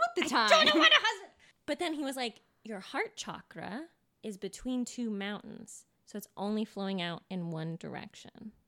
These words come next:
Speaker 1: That's not good.
Speaker 2: So it's like, I don't think that it's, like, blocked, but that it's, like, very pointed and controlled.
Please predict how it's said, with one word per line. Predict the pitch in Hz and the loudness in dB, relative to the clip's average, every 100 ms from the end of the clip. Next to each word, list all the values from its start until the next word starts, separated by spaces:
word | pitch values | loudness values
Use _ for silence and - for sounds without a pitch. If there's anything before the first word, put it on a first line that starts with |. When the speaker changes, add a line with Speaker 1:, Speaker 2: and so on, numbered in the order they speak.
| 170 | -20
Speaker 1:
That's | - | -20
not | 147 156 | -20 -14
good. | 277 294 _ _ _ | -14 -14 _ _ _
Speaker 2:
So | - 208 | -4 -4
it's | - | -2
like, | 190 - _ _ | -6 -6 _ _
I | 220 | -10
don't | 226 254 294 - _ _ - | -6 -6 -6 -12 _ _ -6
think | 240 233 | -6 -4
that | 220 | -6
it's, | 202 202 190 | -8 -8 -8
like, | 156 - _ | -8 -12 _
blocked, | 175 196 269 202 - - _ _ _ _ _ | -8 -4 -2 -4 -8 -20 _ _ _ _ _
but | 202 202 | -8 -6
that | 196 | -6
it's, | 180 - | -6 -6
like, | 160 156 - 190 _ | -8 -8 -18 -20 _
very | 196 180 190 185 185 190 - _ - | -6 -4 -4 -4 -6 -8 -14 _ -4
pointed | - 240 233 247 233 220 - | -2 0 -2 0 -2 -4 -6
and | 196 180 | -8 -6
controlled. | 208 - - 262 262 90 57 - | -10 -10 -8 -4 -2 -4 -8 -16